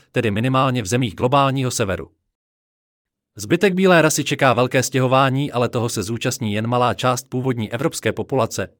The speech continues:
většina se nechá eugenicky přešít a transformovat, bez odporu, jako jsme viděli v experimentu s bílými myšmi profesora Calhouna. Autoregulus genomu bílé rasy pod eugenickým vlivem prostředí způsobí postupný zánik bílé civilizace.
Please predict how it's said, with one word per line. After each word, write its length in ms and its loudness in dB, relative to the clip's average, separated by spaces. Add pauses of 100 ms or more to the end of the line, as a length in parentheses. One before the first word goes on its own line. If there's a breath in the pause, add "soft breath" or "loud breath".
(140)
většina 380 -2
se 160 -2
nechá 340 -2
eugenicky 440 -4
přešít 420 -8
a 100 -4
transformovat, 800 -2
bez 200 -4
odporu, 420 0 (260 soft breath)
jako 200 -2
jsme 240 -2
viděli 300 -2
v 60 -12
experimentu 640 0
s 60 -8
bílými 400 0
myšmi 300 -2
profesora 460 -2
Calhouna. 500 -4 (1160)
Autoregulus 600 2
genomu 300 2
bílé 300 4
rasy 220 0
pod 220 -6
eugenickým 540 -4
vlivem 280 -2
prostředí 440 -6
způsobí 500 -4
postupný 480 -4
zánik 400 -2
bílé 300 -2
civilizace. 640 -6